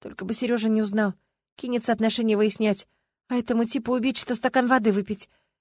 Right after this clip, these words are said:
Я сейчас в глазок посмотрела, сидит». «Это брат Ларисы». «Я знаю.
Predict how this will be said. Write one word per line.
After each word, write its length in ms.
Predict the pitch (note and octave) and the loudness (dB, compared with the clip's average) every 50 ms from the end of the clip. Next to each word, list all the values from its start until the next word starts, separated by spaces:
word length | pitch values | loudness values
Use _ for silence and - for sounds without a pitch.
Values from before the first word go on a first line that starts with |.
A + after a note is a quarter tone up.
| _ _ _ | _ _ _
Я 120 | A#3+ B3+ | -4 -4
сейчас 280 | A3+ C4 - - B3+ A3 | -4 -2 -2 -2 -2 0
в 40 | |
глазок 340 | G#3+ A#3+ B3+ C4 A#3+ C4 - | 4 4 4 4 4 0 -2
посмотрела, 540 | - A3+ - - A#3+ A3+ - D#4 E4 C#4+ G#3+ | -2 -4 -2 -2 -2 0 2 2 2 2 2
сидит». 500 | F#3 - - G#3+ G3 F#3+ B3+ C#4 - - - _ _ _ _ _ _ _ _ _ _ _ _ _ _ _ _ _ _ _ _ _ _ | -2 -6 -6 -6 -4 -2 -4 -4 -4 -8 -18 _ _ _ _ _ _ _ _ _ _ _ _ _ _ _ _ _ _ _ _ _ _
«Это 240 | - C#4 - C4+ B3 | -6 2 2 4 6
брат 300 | G#3+ B3 B3+ B3 A#3+ A#3+ | 8 10 10 8 10 10
Ларисы». 600 | B3 A#3 G#3+ G#3+ G#3 G3 - - - E3 D#3+ - _ _ _ _ _ _ _ _ _ _ | 10 10 10 8 6 2 0 0 -2 -4 -6 -8 _ _ _ _ _ _ _ _ _ _
«Я 160 | - C4 C4+ B3 | 0 2 2 4
знаю. 280 | A#3 A#3 G#3 F3 E3+ | 4 4 4 2 2